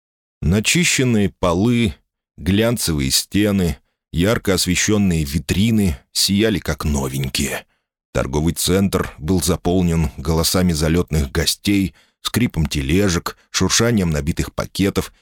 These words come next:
и веселыми криками детей. В этот воскресный день после обеда в проходах бурлила праздная толпа, неспешно перетекая из бутика в бутик.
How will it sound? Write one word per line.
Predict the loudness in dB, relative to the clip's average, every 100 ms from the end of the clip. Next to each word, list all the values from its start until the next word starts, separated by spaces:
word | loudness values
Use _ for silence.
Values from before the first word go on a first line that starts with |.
| -2
и | 0
веселыми | 2 2 2 2 0
криками | -2 -2 0 -2
детей. | 0 -2 -2 -4 -4 -10 -16 _ _ _ -4
В | 0
этот | 0 0
воскресный | 0 0 0 0 0 0
день | 2 2 0 -4 _
после | -2 0 2
обеда | 2 2 2 0 -2 -6
в | -6
проходах | -4 -2 0 0 -2
бурлила | -2 0 0 0
праздная | 0 0 0 0 0
толпа, | 0 -2 -2 -6 -6 -8 _ _
неспешно | -2 0 0 -2 0 -4 -4
перетекая | -4 -4 -4 -2 0
из | 0
бутика | -2 -4 -4 -4 0 0 -2
в |
бутик. | -4 -4 -2 -4 -4 -10 -12